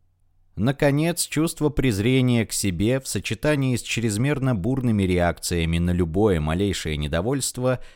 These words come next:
приводит к тому, что им становится сложно обзавестись друзьями. Мы опубликовали первые статьи по результатам нашей работы. Разработали и проверили специальную оценочную шкалу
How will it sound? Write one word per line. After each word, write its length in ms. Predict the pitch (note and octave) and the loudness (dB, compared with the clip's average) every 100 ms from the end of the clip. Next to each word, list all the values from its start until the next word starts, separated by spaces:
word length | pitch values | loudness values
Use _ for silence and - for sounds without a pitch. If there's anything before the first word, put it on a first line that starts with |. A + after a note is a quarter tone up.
| - - | -10 0
приводит 480 | A#2+ C#3 C3+ A#2 - | 2 2 2 -2 -4
к 60 | |
тому, 320 | G2 G2 A#2 | 0 2 0
что 240 | A2 - G2 | -2 -4 -4
им 320 | - B2 C#3+ | -4 -2 -2
становится 640 | - G#2+ A2+ A#2+ A#2+ - | -2 0 0 -2 -4 -4
сложно 500 | - - C#3 F2+ E2 | -4 -2 -2 0 -2
обзавестись 800 | - E2 D#2 D2 D2 - D2+ C#2 | -4 -6 -4 -4 -6 -6 -6 -6
друзьями. 760 | C2+ E2 D2 C#2+ C#2 A1 G#1+ - - _ _ _ _ _ _ _ _ _ - | -4 -4 -4 -6 -6 -8 -12 -16 -20 _ _ _ _ _ _ _ _ _ -8
Мы 400 | E2 F#2 C#3 D3+ | -2 2 2 2
опубликовали 840 | B2 A2 F#2 F2+ D#2+ F#2 A#2 A2 | 0 -2 -2 -2 0 2 2 0
первые 460 | - A#2+ B2+ A#2 G#2+ | 0 0 2 2 0
статьи 500 | - F2 - A2+ C#3 | 0 -4 -2 -4 -2
по 120 | C3+ | 0
результатам 720 | C#3 B2 B2+ - G#2+ - G2 | 0 -2 -2 0 0 0 0
нашей 320 | F2 D#2+ D#2+ | 0 -2 -4
работы. 520 | D#2+ D2 B1+ - - - _ _ _ - | -4 -4 -6 -12 -14 -16 _ _ _ -6
Разработали 720 | F2+ E2 D#2+ D#2 G#2 G#2+ G2 | -2 0 0 0 0 0 -2
и 120 | - | -4
проверили 640 | - E2+ E2 G#2 G#2+ G2+ | -4 -2 0 0 0 -2
специальную 800 | F#2+ - G2+ - G#2 A2 G#2+ A2 A#2 | -4 -6 -6 -2 0 2 0 0 -2
оценочную 640 | - A2 A2+ - A#2+ A#2 | -4 -4 -4 -4 -4 -4
шкалу 500 | - A2 A2+ D2+ | -4 -4 -4 -6